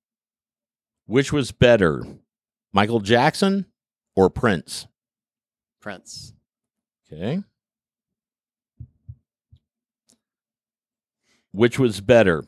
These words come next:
Speaker 1: the Huntington Civic Center or the Charleston Civic Center?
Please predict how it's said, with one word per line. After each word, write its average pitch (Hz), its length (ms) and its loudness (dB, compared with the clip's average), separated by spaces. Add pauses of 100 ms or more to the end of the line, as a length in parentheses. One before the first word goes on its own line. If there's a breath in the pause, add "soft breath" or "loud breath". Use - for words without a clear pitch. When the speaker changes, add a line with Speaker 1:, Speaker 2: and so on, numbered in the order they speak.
Speaker 1:
the 87 140 2
Huntington 147 460 -2
Civic 156 320 -4
Center 175 460 -2 (100)
or 101 80 0
the 110 120 2
Charleston 120 540 2
Civic 80 320 -4
Center? 65 320 -10